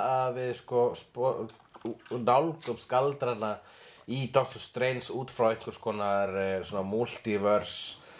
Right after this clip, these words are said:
eh, kenningu og, og galdrar séu bara einfaldlega orka úr öðrum heimi sem er hægt að beisla og svo framvegis. Og, ég meina, það er hægt að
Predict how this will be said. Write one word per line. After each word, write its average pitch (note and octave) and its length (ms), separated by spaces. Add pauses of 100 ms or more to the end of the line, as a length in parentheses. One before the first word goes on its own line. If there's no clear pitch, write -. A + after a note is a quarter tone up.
(220)
eh, F2 420
kenningu F#2 560
og, E2 360
og D#2+ 60
galdrar F#2 400
séu F2+ 240
bara E2 180
einfaldlega E2 380
orka - 600
úr E2 240
öðrum F2 280
heimi F2+ 500
sem E2 200
er D#2 60
hægt - 320
að D#2+ 120
beisla D2 560
og C2+ 60
svo D#2 120
framvegis. D2+ 680
Og, B1+ 140
ég E2+ 40
meina, E2 160
það G2 40
er F2+ 60
hægt F#2 100
að F#2 120